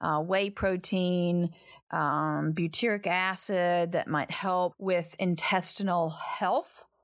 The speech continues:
But when it comes to the treatment of gastric ulcers, there are your Gastrogard and Ulcergard are the only F D A approved medications,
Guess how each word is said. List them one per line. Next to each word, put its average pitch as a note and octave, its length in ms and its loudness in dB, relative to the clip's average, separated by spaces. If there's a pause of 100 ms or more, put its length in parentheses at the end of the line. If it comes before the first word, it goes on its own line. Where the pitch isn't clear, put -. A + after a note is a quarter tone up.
(100)
But F#3 300 0
when F#3 140 0
it - 100 -10
comes B3+ 400 -2
to F3+ 500 0 (460)
the F3+ 80 -2
treatment C4 680 0
of F#3+ 200 -2
gastric F#3+ 540 0
ulcers, D#3 560 0 (220)
there F3 180 2
are D#3+ 360 -2 (260)
your E3 440 0 (100)
Gastrogard F3+ 720 0
and D#3+ 120 -6
Ulcergard D#3+ 680 0
are E3 60 -2
the D#3+ 220 -4
only E3+ 540 0
F D#3 180 0
D F3+ 160 -2
A D#3+ 140 2
approved E3+ 560 -2
medications, G#3+ 960 0